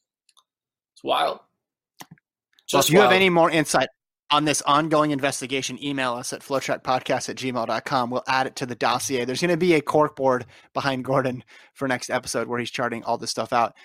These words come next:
Speaker 2: Uh, speaking of emails, Lincoln and I will read some of those tomorrow. We got a bunch of them in there, including some people, uh, who didn't like your, uh,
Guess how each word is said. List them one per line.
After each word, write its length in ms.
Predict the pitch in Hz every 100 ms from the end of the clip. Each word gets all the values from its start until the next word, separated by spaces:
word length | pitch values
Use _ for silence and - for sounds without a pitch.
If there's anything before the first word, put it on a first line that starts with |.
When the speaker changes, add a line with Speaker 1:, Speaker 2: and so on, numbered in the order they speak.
| _ _ -
Speaker 2:
Uh, 200 | 123 113
speaking 340 | - 180 185
of 120 | 143 -
emails, 460 | 175 165 127 131
Lincoln 240 | 135 147 147
and 80 | 131
I 80 |
will 120 | 123 120
read 280 | 127 127 -
some 180 | - 135
of 40 |
those 140 | 127 120
tomorrow. 320 | 120 127 120
We 100 | 113
got 220 | 117 110 -
a 60 |
bunch 360 | - 135 165 -
of 40 |
them 140 | 127 123
in 80 |
there, 280 | 123 117 110 - _ _ _ _ 135
including 560 | 127 - 131 123 113
some 200 | - 123
people, 420 | - 143 143 131 117
uh, 180 | 120 113
who 100 | 123
didn't 260 | 143 143
like 280 | 127 127 123
your, 540 | 123 127 123 120 120 117
uh, 360 | 110 113 113